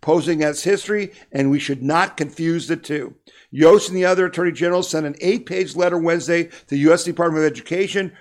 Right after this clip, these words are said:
urging the department, now under the leadership of Miguel Cardona,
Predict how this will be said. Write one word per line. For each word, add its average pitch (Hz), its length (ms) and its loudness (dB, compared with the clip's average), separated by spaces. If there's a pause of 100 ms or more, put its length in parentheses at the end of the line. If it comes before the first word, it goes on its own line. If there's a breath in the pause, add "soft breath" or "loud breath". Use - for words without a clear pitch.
(160 soft breath)
urging 208 360 -4
the 170 80 -2
department, 151 500 -2 (180)
now 156 300 0
under 185 160 0
the 165 60 -2
leadership 160 480 -2
of 135 80 -4
Miguel 143 480 2
Cardona, 156 1300 0